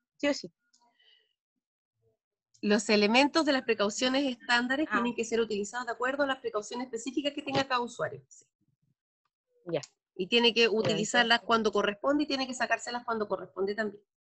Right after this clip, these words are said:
Speaker 2: Sí.
Speaker 1: Mm, ya. Ya,
Speaker 2: ¿Le quedó
Speaker 1: entonces
Speaker 2: más
Speaker 1: ahora
Speaker 2: claro?
Speaker 1: me quedó más claro.
Speaker 2: <laughs> Ya, bien,
Speaker 1: Sí,
Speaker 2: súper.
Speaker 1: profe.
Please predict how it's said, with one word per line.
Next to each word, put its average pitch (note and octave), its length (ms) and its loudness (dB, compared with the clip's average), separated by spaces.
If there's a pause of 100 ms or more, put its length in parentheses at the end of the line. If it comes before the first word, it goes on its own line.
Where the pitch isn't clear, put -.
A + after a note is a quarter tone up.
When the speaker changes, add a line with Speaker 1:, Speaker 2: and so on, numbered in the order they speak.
(460)
Speaker 2:
Sí. - 240 -4 (480)
Speaker 1:
Mm, E3+ 280 -6
ya. D3+ 160 -8 (600)
Ya, G#3+ 220 0
Speaker 2:
¿Le G#3 100 2
quedó A3+ 100 2
Speaker 1:
entonces B3+ 160 4
Speaker 2:
más A3 100 4
Speaker 1:
ahora A3 120 2
Speaker 2:
claro? C4 160 6
Speaker 1:
me C4 100 6
quedó B3+ 220 4
más B3+ 160 0
claro. G#3 400 -2
Speaker 2:
<laughs> B3 440 10
Ya, - 20 8
bien, F#3 220 6
Speaker 1:
Sí, G#3+ 80 -2
Speaker 2:
súper. - 380 4
Speaker 1:
profe. C#4+ 640 0